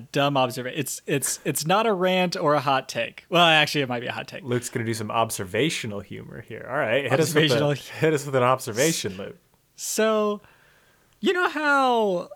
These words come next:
Speaker 1: like, when we were younger,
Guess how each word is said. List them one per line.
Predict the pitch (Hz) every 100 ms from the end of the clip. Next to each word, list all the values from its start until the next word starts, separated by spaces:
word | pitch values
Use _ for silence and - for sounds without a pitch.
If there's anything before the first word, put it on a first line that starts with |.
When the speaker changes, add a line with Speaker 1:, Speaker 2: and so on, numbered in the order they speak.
| _
Speaker 1:
like, | 160 135 123 - - _ _ _ _ _ _ _
when | 151 151 156 156 151 151 160 185 _ _ _ -
we | 170 151
were | 143 131
younger, | 123 131 127 123 117 127 139 80